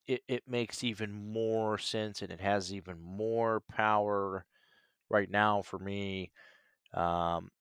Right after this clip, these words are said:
you know, personally, um, just to give, you know, even a little more back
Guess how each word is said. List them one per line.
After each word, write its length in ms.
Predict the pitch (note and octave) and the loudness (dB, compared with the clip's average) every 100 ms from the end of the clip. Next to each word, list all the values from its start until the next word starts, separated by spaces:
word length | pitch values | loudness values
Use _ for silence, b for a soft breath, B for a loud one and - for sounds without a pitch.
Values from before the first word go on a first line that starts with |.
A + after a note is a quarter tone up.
| - | -16
you 120 | G2+ | -10
know, 140 | F2 E2+ | -10 -4
personally, 760 | A#2 A2 - A2 G2 F#2+ F#2 - | -2 0 -2 -4 -4 -4 -8 -8
um, 520 | G#2 G2+ F#2+ F#2 F2+ E2+ _ _ _ _ _ _ _ _ _ _ _ _ _ _ _ _ _ - | -2 2 2 0 -4 -14 _ _ _ _ _ _ _ _ _ _ _ _ _ _ _ _ _ -2
just 240 | B2+ - | 0 0
to 100 | A#2+ | -2
give, 320 | G#2 A#2+ G#2 | 2 2 2
you 100 | G#2+ | -2
know, 100 | G#2+ | -2
even 160 | A2 G#2+ | 0 0
a 60 | |
little 220 | G2+ A2 G#2 | 0 0 0
more 320 | G#2 G#2+ G#2 | -4 -2 2
back 400 | G#2 G2+ G2 | 6 8 6